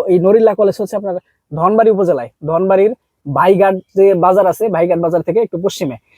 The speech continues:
এখানে আমরা, আপনারা হয়তো বলতে পারেন যে আমরা শুধু এই যে গাছে একটু বেশি ধরছে, এখানে এসে বসে বসে ভিডিও করতেছি, বিষয়টা তা না। ওই যে দূরে দূরে দেখেন আরো অনেক শশা আছে। হ্যাঁ, এখানে আসলে ঢোকার, আহ, ইয়া নাই, সুযোগ নাই, এটা একেবারে ফ্ল্যাট মাছা, একেবারে নিচা।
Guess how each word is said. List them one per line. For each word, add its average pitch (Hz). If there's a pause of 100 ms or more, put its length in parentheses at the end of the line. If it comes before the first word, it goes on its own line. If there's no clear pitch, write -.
(240)
এখানে 202
আমরা, 208
আপনারা 214
হয়তো 214
বলতে 226
পারেন 208
যে 196 (480)
আমরা 175
শুধু 196
এই 185
যে 185
গাছে 185
একটু 170
বেশি 190
ধরছে, 185
এখানে 185
এসে 185
বসে 175
বসে 170
ভিডিও 180
করতেছি, 175 (360)
বিষয়টা 202
তা 190
না। 165
ওই 180
যে 202 (160)
দূরে 202
দূরে 208
দেখেন 202 (440)
আরো 190
অনেক 196
শশা 190
আছে। -
হ্যাঁ, 220 (360)
এখানে 196
আসলে 214 (200)
ঢোকার, 220 (400)
আহ, 170
ইয়া 202
নাই, 151 (500)
সুযোগ 214
নাই, 160
এটা 160
একেবারে 185
ফ্ল্যাট 190
মাছা, 202 (440)
একেবারে 220
নিচা। 180